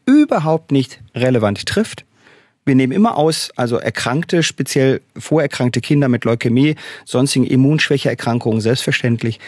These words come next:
Aber alle anderen sprechen überhaupt nicht dafür, dass wir überhaupt einen Impfstoff brauchen und den aus dem, mit dem schnellen Schuss aus der Hüfte, ähm, den Kindern zu verabreichen. Ich kenne, ähm, Impfopfer mit Narkolepsie aus der Schweinegrippeimpfung.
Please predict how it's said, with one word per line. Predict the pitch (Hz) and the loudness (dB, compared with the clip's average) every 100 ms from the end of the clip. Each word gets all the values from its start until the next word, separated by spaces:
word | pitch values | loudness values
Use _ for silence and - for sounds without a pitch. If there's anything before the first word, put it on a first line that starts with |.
| - - - | -20 -20 -8
Aber | 113 110 - | -2 -2 0
alle | 120 170 180 - - - - | 0 0 -2 -8 -20 -20 -4
anderen | 127 139 127 120 | 0 2 2 -2
sprechen | - 131 135 - - | -2 -4 -4 -6 -2
überhaupt | 262 196 - | 0 0 -2
nicht | 123 123 | -2 -2
dafür, | - 143 | -2 -2
dass | 120 - | 0 0
wir | |
überhaupt | 113 - | 0 0
einen | 113 | -2
Impfstoff | 117 110 104 - | -2 -2 -4 -4
brauchen | 117 143 170 147 - - - - | -2 -2 -2 -6 -10 -20 -14 -2
und | 120 110 | -2 0
den | 135 165 175 175 - | 2 4 2 -2 -4
aus | 143 123 123 | -2 -2 0
dem, | 143 131 123 113 | 0 2 2 0
mit | 131 131 | -2 0
dem | 120 | 0
schnellen | - 147 160 | 0 0 0
Schuss | - 139 | 0 0
aus | 101 | -2
der | - 107 | 0 2
Hüfte, | 165 - 156 143 - - - - _ - | 0 0 0 0 -2 -16 -20 -20 _ -2
ähm, | 127 117 117 | 0 2 2
den | 110 | 0
Kindern | - 151 135 | 0 2 0
zu | - 131 | -2 -4
verabreichen. | - - - 110 120 - - | -4 -4 -4 -2 -2 -2 0
Ich | 202 - - | 0 -2 -4
kenne, | - 160 170 127 160 - - - _ _ _ | 0 2 2 0 -2 -10 -20 -20 _ _ _
ähm, | 131 123 123 - - | 2 4 2 0 -2
Impfopfer | 143 160 - - 139 123 - 120 | 0 0 -4 -4 -4 -2 -2 0
mit | 110 | 0
Narkolepsie | 113 127 139 120 110 - 151 156 | 0 -2 0 0 0 0 0 0
aus | - 120 - | 0 -2 0
der | 123 110 | -2 0
Schweinegrippeimpfung. | - 120 151 151 147 170 135 131 123 120 | 0 0 0 -2 -2 0 0 0 0 -2